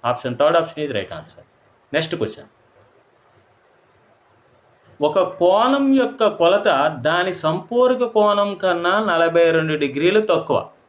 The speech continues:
అయినా ఆ కోణం ఎంత అని అడిగాడు. ఇది చూడండి, ఒక కోణము దాని సంపూరక కోణం తీసుకుంటాం. తీసుకున్న తర్వాత మనం ఏం చేస్తామంటే ఈ రెండిటి యొక్క డిఫరెన్స్ అనేది నలభై రెండు డిగ్రీలు కావాలి.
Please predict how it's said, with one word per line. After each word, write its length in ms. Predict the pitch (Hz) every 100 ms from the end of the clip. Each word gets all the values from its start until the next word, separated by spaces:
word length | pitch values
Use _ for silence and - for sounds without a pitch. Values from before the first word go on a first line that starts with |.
| _
అయినా 400 | 131 151 165 196 -
ఆ 180 | 135
కోణం 500 | 143 131 131 147 185
ఎంత 300 | 165 107 104 127
అని 240 | 175 151
అడిగాడు. 340 | 98 92 80 _ _ _ _ _ _ _ _ -
ఇది 280 | 185 220 226 165 185 220 247 -
చూడండి, 560 | - 196 208 143 147 -
ఒక 220 | 165 175 185
కోణము 560 | - 175 196 226 240 269
దాని 260 | 220 208 208
సంపూరక 640 | - - - 214 214 214
కోణం 360 | 208 202 208 226
తీసుకుంటాం. 540 | 220 220 - 165 90 - _ _ _ _ _
తీసుకున్న 440 | 226 269 - 262
తర్వాత 400 | 240 214 214 208
మనం 260 | 202 175 175
ఏం 140 | 196
చేస్తామంటే 920 | 214 196 190 165 139 107 104 123 175 -
ఈ 140 | 175 190
రెండిటి 380 | 180 214 254 240
యొక్క 180 | 226
డిఫరెన్స్ 600 | 156 135 185 269 277 262 220
అనేది 360 | 214 214 202
నలభై 420 | 151 139 165 175
రెండు 220 | 170 165 147
డిగ్రీలు 400 | 135 120 170 190
కావాలి. 440 | 160 143 127 95